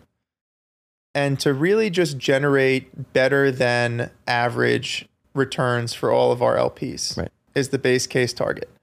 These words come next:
Speaker 1: And then you say, like, "Well, what's better than average?" Right? There's, like, a lot of different ways to, to get
Speaker 2: Benchmark, yeah.
Speaker 1: exposure to real estate,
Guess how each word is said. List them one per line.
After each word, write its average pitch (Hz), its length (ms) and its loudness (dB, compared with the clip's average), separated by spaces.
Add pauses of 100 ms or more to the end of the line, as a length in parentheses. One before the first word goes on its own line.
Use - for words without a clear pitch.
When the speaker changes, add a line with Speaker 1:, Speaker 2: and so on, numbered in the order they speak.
(480)
Speaker 1:
And 139 100 0
then 147 140 2
you 143 80 2
say, 139 140 2
like, 127 180 2
"Well, 127 80 2
what's 139 180 0
better 135 200 2
than 123 120 0
average?" - 580 -4
Right? 123 200 0
There's, 127 160 0
like, 123 100 0
a 123 60 0
lot 120 160 2
of 123 80 2
different 123 300 -4
ways 120 220 0
to, - 200 -4
to - 260 -2
get 123 120 4
Speaker 2:
Benchmark, - 20 2
yeah. - 60 2
Speaker 1:
exposure 123 440 0
to 123 80 0
real 127 200 2
estate, - 320 -4